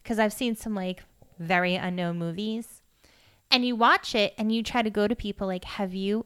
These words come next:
ever heard of this movie?" And you try to explain it and it sounds so crazy. And people are like,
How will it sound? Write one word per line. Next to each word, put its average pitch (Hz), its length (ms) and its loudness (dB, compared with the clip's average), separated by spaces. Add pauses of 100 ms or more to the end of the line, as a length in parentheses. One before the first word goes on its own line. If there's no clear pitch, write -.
(140)
ever 185 340 -2
heard 180 440 -4
of 180 180 -8
this - 240 -8
movie?" 175 380 -2 (280)
And 220 120 2
you 220 80 0
try 208 240 2
to 208 60 4
explain 196 500 -2
it 208 140 2
and 202 120 2
it 190 140 -2
sounds 180 340 -2
so 185 320 2
crazy. 190 840 -4 (520)
And 185 480 0
people 190 220 -4
are - 20 -2
like, 175 240 -4